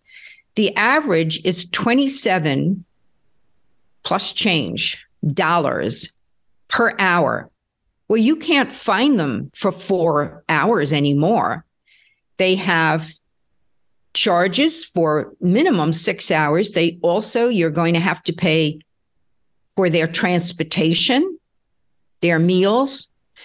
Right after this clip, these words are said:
So, uh, you know, if there is an emergency, probably the financial planner is going to get a call because the first week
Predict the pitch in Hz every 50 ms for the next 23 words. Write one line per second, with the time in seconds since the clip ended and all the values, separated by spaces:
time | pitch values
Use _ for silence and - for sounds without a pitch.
0 | - - - - - _ - - 165 - - - 196 175 165 165 165 165 165 165
1 | 156 160 - _ _ _ _ _ _ _ _ _ _ - 147 139 - - - -
2 | - 135 202 226 226 247 269 240 175 175 196 - - 185 202 202 202 - - -
3 | 208 190 180 196 262 302 311 320 269 220 180 170 160 165 160 160 170 165 160 -
4 | - 170 156 151 151 156 185 180 247 - - _ _ _ _ _ _ _ _ _
5 | _ _ _ _ _ _ _ _ _ _ _ _ - - - - 415 415 339 302
6 | 214 208 247 240 226 202 208 - - 220 202 208 208 214 208 - 196 202 - 262
7 | 277 381 392 208 185 175 175 180 202 196 196 190 175 196 185 175 - 175 185 175
8 | 175 175 - - - - 311 254 143 135 123 131 139 156 180 175 180 175 202 170
9 | 180 175 175 175 196 175 - - 254 269 269 - - 190 165 185 277 320 359 -